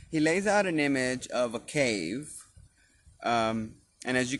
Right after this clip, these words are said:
and, and as he, as he explained with the puppet show, so you can imagine this puppet show, but using shadows on the screen in front of the, you know, the people that are sitting there, right? And they are prevented from moving their head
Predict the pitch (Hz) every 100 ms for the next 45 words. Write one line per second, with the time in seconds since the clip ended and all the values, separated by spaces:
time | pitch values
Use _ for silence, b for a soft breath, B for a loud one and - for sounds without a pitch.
0 | 113 127 131 131 131 123 127 135 117 131
1 | - 160 131 - 139 131 127 123 117 113
2 | - - 160 135 123 - 117 117 127 123
3 | 143 131 131 147 135 123 120 - 170 175
4 | 139 - 139 135 123 127 135 135 131 -
5 | - 151 147 120 113 113 - b b b
6 | 117 127 120 113 - - 147 156 139 131
7 | 123 131 - - 147 143 - 110 110 107
8 | 101 120 117 110 110 104 B B - 139
9 | 123 - 139 135 127 104 104 - 156 143
10 | 110 95 85 65 92 101 113 - B B
11 | B B 120 123 127 120 113 131 117 160
12 | 180 156 143 131 135 123 113 98 120 139
13 | 131 107